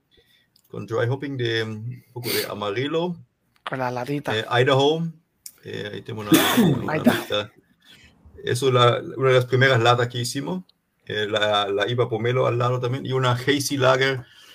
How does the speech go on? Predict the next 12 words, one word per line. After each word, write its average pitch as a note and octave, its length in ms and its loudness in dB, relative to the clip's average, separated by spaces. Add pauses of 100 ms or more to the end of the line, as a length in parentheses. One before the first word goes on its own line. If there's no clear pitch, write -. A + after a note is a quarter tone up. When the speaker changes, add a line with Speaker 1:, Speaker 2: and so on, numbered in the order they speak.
(240)
Speaker 1:
em, A2 500 -4
también, G#2+ 640 -2 (140)
eh, F#2 220 -6 (100)
sacamos F#2+ 520 -6
el F#2 100 -4
año F#2+ 200 -6
pasado F#2+ 540 -4
en, F2+ 500 -8
en G2 180 -6
lata F2+ 280 2
también. E2+ 260 -8
Entonces, A2 440 -8